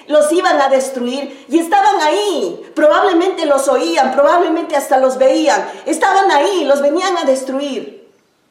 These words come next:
Sin embargo, Josafat y todo el pueblo tuvieron una, una, una salida.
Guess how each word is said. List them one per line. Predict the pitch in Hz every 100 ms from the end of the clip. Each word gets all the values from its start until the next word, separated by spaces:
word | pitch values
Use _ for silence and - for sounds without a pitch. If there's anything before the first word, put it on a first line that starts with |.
| _
Sin | - 247 226
embargo, | 226 233 294 233 226 - - - - _ _ _ _ _ _ _
Josafat | 247 247 254 - 285 254 -
y | 233 -
todo | 320 339 381 359
el | 330
pueblo | 392 392 330 240 - - - - - _ _ _
tuvieron | 262 247 262 262 254 262 - - _ _
una, | 285 302 294 -
una, | 294 302 269
una | 285 302 320
salida. | - 311 240 240